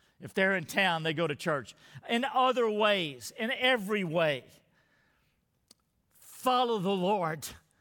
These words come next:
make him first, and your child will pick it up.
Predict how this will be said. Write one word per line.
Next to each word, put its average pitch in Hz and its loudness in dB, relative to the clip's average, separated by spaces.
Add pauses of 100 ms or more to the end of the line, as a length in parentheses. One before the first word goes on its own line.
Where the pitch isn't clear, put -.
(180)
make 208 2
him 202 0
first, 185 -2 (400)
and 190 0
your 185 0
child 160 0 (340)
will 147 -6
pick 160 -4
it 143 -2
up. 113 -8